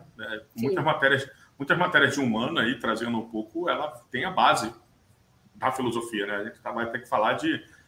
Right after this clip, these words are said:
Speaker 1: Aristóteles, Platão, Sócrates, a gente vai ter que falar um pouco desses caras. Mas aí, beleza, cara, maneiro, muito bacana ver aí a, a Sofia, né? Quem olha assim, né, gente? É, parece tá tranquila, mas o negócio ali,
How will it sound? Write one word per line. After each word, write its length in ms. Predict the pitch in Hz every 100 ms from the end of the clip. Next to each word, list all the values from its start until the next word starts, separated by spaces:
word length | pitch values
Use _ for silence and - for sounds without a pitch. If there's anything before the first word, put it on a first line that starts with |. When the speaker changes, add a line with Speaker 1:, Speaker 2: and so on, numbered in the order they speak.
| _ -
Speaker 1:
Aristóteles, 760 | 113 - - 104 135 104 -
Platão, 520 | - 98 - 98 123
Sócrates, 480 | 120 - 107 - -
a 40 | 104
gente 120 | -
vai 80 | 104
ter 100 | 110
que 40 |
falar 140 | 113
um 40 | 113
pouco 220 | 123 123
desses 240 | 117 -
caras. 240 | - 95 - - - _
Mas 200 | 294 311
aí, 180 | 320 320
beleza, 480 | 381 208 233 147 -
cara, 300 | 160 165 123
maneiro, 640 | 175 254 214 277 233 -
muito 240 | 139 185 262
bacana 600 | 277 285 240 320 196 -
ver 200 | 147 196
aí 280 | - 151 156
a, 260 | 208 117 -
a 120 | 165
Sofia, 800 | - 202 - 151 170 254 - - - _ _ _ _ _
né? 340 | 139 165 262 -
Quem 160 | - 127
olha 280 | 127 165 143
assim, 280 | - 208 330
né, 160 | 311
gente? 400 | 175 123 - - _ -
É, 200 | 147 220 -
parece 500 | 214 190 254 302 -
tá 120 | 277
tranquila, 560 | 285 262 233 233 285 311
mas 140 | 320 330
o 20 | 233
negócio 300 | 285 294 247
ali, 160 | 254